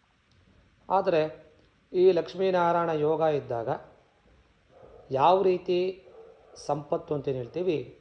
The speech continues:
ಅದರಲ್ಲಿ ಸಮಸ್ಯೆ ಅನ್ನೋದೇ ಖಂಡಿತವಾಗಿ ಇರೋದಿಲ್ಲ ಅಂತೇಳಿ ಹೇಳ್ಬೋದು.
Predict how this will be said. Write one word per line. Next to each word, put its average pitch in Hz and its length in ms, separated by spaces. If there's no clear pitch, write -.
ಅದರಲ್ಲಿ 147 440
ಸಮಸ್ಯೆ 165 680
ಅನ್ನೋದೇ 135 340
ಖಂಡಿತವಾಗಿ 135 680
ಇರೋದಿಲ್ಲ 113 460
ಅಂತೇಳಿ 147 360
ಹೇಳ್ಬೋದು. - 340